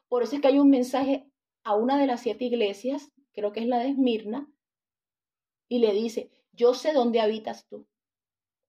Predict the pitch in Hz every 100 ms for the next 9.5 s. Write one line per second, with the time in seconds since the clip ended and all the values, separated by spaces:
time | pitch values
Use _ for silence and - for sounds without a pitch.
0 | _ - 226 214 - 185 - 185 185 175
1 | - 175 - 156 _ _ _ _ _ _
2 | _ _ _ _ _ _ _ 247 240 320
3 | 294 254 220 226 254 _ _ 220 185 254
4 | - - 226 240 240 240 240 233 226 220
5 | 214 226 214 - - _ _ - - 202
6 | 214 185 185 208 - 214 214 196 190 -
7 | _ _ _ _ _ _ _ - 254 247
8 | 254 285 269 247 254 226 226 240 226 220
9 | 233 240 240 240